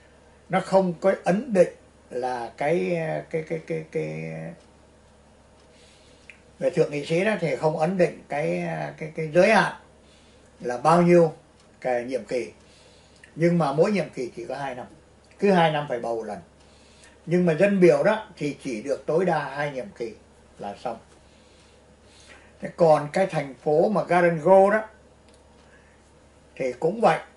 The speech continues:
Nhưng mà đó, anh cũng hai nhiệm kỳ, anh phải nghỉ một nhiệm kỳ. Xong rồi anh muốn á, anh lại, sau khi một nhiệm kỳ anh nghỉ, anh lại trở lại, anh ra ứng cử. Ví dụ như ông Wood, ờ, Woodwater,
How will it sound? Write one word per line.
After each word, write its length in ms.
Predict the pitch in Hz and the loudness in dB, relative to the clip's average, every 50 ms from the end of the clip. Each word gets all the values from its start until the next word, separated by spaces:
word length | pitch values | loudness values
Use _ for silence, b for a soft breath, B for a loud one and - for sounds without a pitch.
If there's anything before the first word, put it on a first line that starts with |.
| _ - | _ -8
Nhưng 400 | 143 156 190 220 233 220 214 202 | -2 2 2 2 2 2 2 4
mà 180 | 175 156 156 | 4 4 6
đó, 80 | 160 190 | 4 4
anh 320 | 208 - 160 165 170 175 165 | 2 2 0 0 0 0 -2
cũng 180 | - 202 202 | -4 -6 -4
hai 360 | 175 170 185 190 185 190 185 | -2 2 4 6 6 4 4
nhiệm 240 | 180 175 170 160 156 - - | 2 2 2 0 0 0 -2
kỳ, 320 | 156 147 139 135 123 113 - - _ _ | -2 -2 -2 -4 -8 -10 -14 -18 _ _
anh 160 | - 160 160 151 | -6 -6 -4 -4
phải 140 | - 143 135 | -6 -8 -8
nghỉ 380 | 131 127 127 127 113 104 101 107 | -8 -6 -4 -4 -4 -4 -6 -8
một 220 | 127 127 123 - | -10 -10 -10 -10
nhiệm 140 | 131 123 104 104 | -10 -12 -12 -10
kỳ. 220 | - 135 123 107 101 - - _ _ _ b b b b b b b b b b _ _ | -10 -8 -8 -8 -10 -16 -20 _ _ _ b b b b b b b b b b _ _
Xong 240 | - 170 170 175 170 | 0 0 2 2 2
rồi 120 | 160 151 | 2 2
anh 200 | 147 151 160 165 | 2 0 0 2
muốn 220 | 170 175 202 214 240 | 2 2 2 2 0
á, 120 | 240 233 - - _ _ _ _ _ _ _ _ _ _ _ - | -4 -6 -10 -16 _ _ _ _ _ _ _ _ _ _ _ -10
anh 240 | 143 147 147 143 | -8 -8 -6 -6
lại, 200 | 147 143 135 - - - _ _ _ _ _ - - | -4 -4 -4 -6 -8 -14 _ _ _ _ _ -18 -4
sau 220 | - 160 156 156 - | 0 2 2 2 2
khi 260 | - 156 156 151 151 | 0 -2 -4 -4 -4
một 260 | 147 147 135 120 113 | -6 -8 -10 -10 -10
nhiệm 160 | 123 123 - | -12 -14 -14
kỳ 180 | - - 127 123 | -12 -8 -6 -6
anh 120 | 127 139 | -6 -6
nghỉ, 200 | 135 131 110 101 | -8 -10 -12 -10
anh 160 | 107 123 135 | -12 -12 -12
lại 160 | 135 - - - - | -10 -12 -12 -10 -10
trở 160 | - 107 101 | -8 -8 -8
lại, 180 | 104 113 110 127 | -8 -10 -12 -14
anh 120 | 123 127 | -16 -14
ra 100 | 123 - | -12 -12
ứng 220 | - - 147 156 | -12 -10 -10 -8
cử. 220 | 151 107 - 101 95 - B B B B B B | -6 -4 -4 -6 -8 -10 B B B B B B
Ví 140 | - 139 147 | -10 -10 -8
dụ 100 | 143 147 127 - | -6 -6 -8 -8
như 140 | 131 135 139 | -10 -8 -6
ông 260 | 147 139 135 135 135 135 | -6 -4 -6 -6 -6 -2
Wood, 160 | 156 175 180 - - _ _ _ _ _ - - - | 0 0 0 -2 -6 _ _ _ _ _ -20 -20 -14
ờ, 240 | 160 127 127 123 120 117 | -10 -8 -6 -6 -6 -4
Woodwater, 680 | 127 147 156 - 151 143 147 147 143 147 147 143 139 | -4 -4 -4 -4 -2 0 0 0 0 0 -2 -2 -6